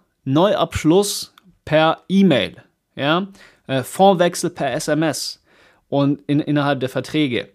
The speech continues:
Und was es da nicht alles gibt, was über den Pool möglich ist, da will ich jetzt gar nicht anfangen, drüber zu sprechen, weil sonst wird diese Episode wahrscheinlich Ewigkeiten lang werden.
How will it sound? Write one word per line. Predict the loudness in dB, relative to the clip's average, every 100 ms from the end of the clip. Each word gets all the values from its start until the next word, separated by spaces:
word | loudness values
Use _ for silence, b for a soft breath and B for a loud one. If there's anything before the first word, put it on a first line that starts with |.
| _ _
Und | -8 -2
was | 0 0
es | 0
da | 2 2
nicht | 2 2
alles | 2 2
gibt, | 2 0 -2 -20 -10
was | -6 -4
über | -2 -2
den | -2
Pool | -2 -2
möglich | 0 0 -2 -8
ist, | -10 -6
da | -4
will | -2
ich | -2
jetzt | -2
gar | -2 -2
nicht | -2
anfangen, | -4 -2 -4
drüber | -4 -8
zu | -8
sprechen, | -8 -8 -6 -6
weil |
sonst | -4 -6 -6
wird | -8
diese | -6 -8
Episode | -8 -10 -8 -8 -8
wahrscheinlich | -6 -6 -6 -6
Ewigkeiten | -4 -4 -6 -8 -6 -2
lang | 0 0
werden. | -2 -4 -8